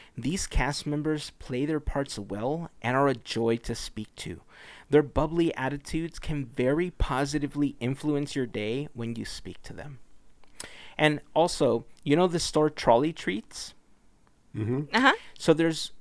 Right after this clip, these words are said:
Speaker 1: uh, there's a display on that window that shows a little train going around a little mountain.
Speaker 2: Mm-hmm.
Speaker 1: That mountain is a replica model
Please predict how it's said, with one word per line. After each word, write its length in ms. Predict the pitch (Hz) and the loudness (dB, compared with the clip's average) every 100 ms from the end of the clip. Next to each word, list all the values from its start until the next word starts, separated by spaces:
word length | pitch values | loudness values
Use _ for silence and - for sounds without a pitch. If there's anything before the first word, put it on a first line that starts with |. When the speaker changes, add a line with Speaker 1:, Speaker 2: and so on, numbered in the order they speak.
| - - | -6 4
Speaker 1:
uh, 380 | 143 135 135 - | 6 8 6 6
there's 280 | 139 160 170 | 2 2 2
a 40 | |
display 760 | 165 147 - - 143 151 190 | -2 -2 -2 -2 0 2 2
on 200 | 185 143 | 2 0
that 240 | 139 139 120 | 0 0 2
window 540 | 123 127 110 104 107 - | 2 2 0 -4 -6 -2
that 180 | 123 - | -2 -2
shows 640 | - 123 120 139 139 - - - | 2 4 6 4 2 -2 -12 -4
a 80 | 110 | -2
little 340 | 110 165 226 | 2 2 2
train 680 | - - 147 131 104 78 120 - - | -2 -4 -2 -2 -4 -8 -10 -14 -8
going 300 | 113 120 151 | -4 -2 -2
around 380 | 160 147 139 139 | 0 0 0 0
a 60 | 135 | 0
little 300 | 117 117 123 | 0 -2 -2
mountain. 560 | 110 98 104 - 73 - - - - - | -4 -6 -8 -10 -12 -14 -18 -18 -18 -12
Speaker 2:
Mm-hmm. 460 | - 104 104 110 123 | -6 -4 -2 -2 2
Speaker 1:
That 260 | 160 214 160 | 6 4 4
mountain 720 | 127 185 247 233 123 113 107 | 2 2 0 -2 -2 -2 -2
is 200 | 120 113 | -4 0
a 100 | 120 | 0
replica 600 | 110 120 160 208 190 185 | 2 2 2 0 -2 0
model 640 | 175 135 135 120 101 117 | 0 2 4 4 0 -6